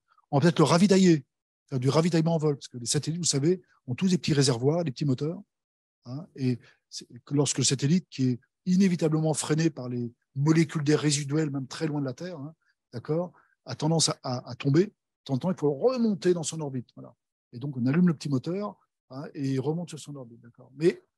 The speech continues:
quand le réservoir de carburant, il est vide, eh ben, euh, le satellite, c'est fini.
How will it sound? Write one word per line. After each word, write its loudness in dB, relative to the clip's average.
quand -6
le 2
réservoir 2
de -8
carburant, -4
il -2
est 0
vide, 0
eh -16
ben, -10
euh, -8
le -8
satellite, -4
c'est -2
fini. 0